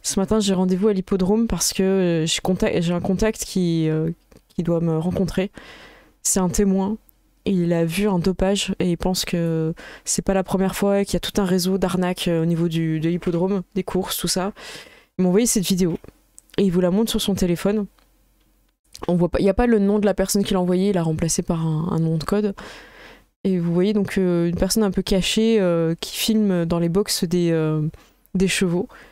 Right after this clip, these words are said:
Et vous voyez quatre personnes, euh, dont une extrêmement distincte, que vous voyez bien le visage, vous entendez bien la voix,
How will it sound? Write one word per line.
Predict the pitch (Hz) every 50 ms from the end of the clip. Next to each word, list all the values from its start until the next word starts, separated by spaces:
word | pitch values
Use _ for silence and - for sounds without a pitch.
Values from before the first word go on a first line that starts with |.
| - - - - _ _ _ -
Et | 202
vous | 185
voyez | 190 202 220 226
quatre | - 294 269 _
personnes, | - 226 214 - - - 214 220 233 233 220 196 - -
euh, | 202 190 180 180 175 175 175 180 190 190 -
dont | 180 202 -
une | - 247 247 247
extrêmement | 233 226 - - - 214 220 226 214
distincte, | 202 214 - - 208 208 214 -
que | - -
vous | 185 180 180 175 170
voyez | 170 170 175
bien | 165 196 208 208
le | 202
visage, | 185 185 180 196 202 202 202 202 190
vous | 180 180
entendez | 170 180 175 170 165
bien | 185 208 208
la | 202 185
voix, | 165 170 170 185